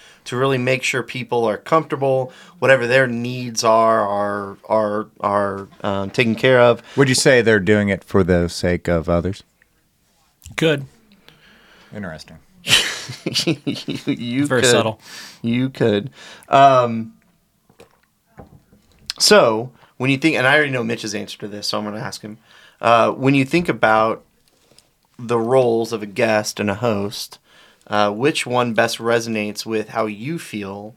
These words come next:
Speaker 1: when you're here at church?
Speaker 2: Okay. Hot button. I love, love, love hosting.
Speaker 1: Yes, I know
Speaker 2: Took
Speaker 1: this about you.
Speaker 2: took a, uh, you know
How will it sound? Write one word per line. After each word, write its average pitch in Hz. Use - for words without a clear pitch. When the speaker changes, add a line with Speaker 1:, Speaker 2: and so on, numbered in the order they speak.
Speaker 1:
when 110
you're 104
here 98
at -
church? -
Speaker 2:
Okay. 80
Hot -
button. 69
I 101
love, 95
love, 85
love 76
hosting. -
Speaker 1:
Yes, 110
I 107
know 107
Speaker 2:
Took 127
Speaker 1:
this 120
about 101
you. 92
Speaker 2:
took -
a, 92
uh, 87
you 98
know 92